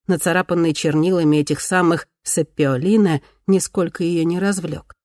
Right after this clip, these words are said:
Она никак не могла стряхнуть воспоминания о цепких пальцах той рыжей девицы,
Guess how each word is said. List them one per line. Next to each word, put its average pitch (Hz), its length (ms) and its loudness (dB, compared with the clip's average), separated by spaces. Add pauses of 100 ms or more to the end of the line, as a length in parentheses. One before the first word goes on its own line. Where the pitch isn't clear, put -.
(540)
Она 175 180 4
никак 202 440 2
не 220 80 4
могла 208 300 2
стряхнуть 202 480 -2
воспоминания 175 840 0
о 151 100 -4
цепких - 520 -8
пальцах - 460 -4
той 185 240 -4
рыжей 156 320 0
девицы, 147 680 -4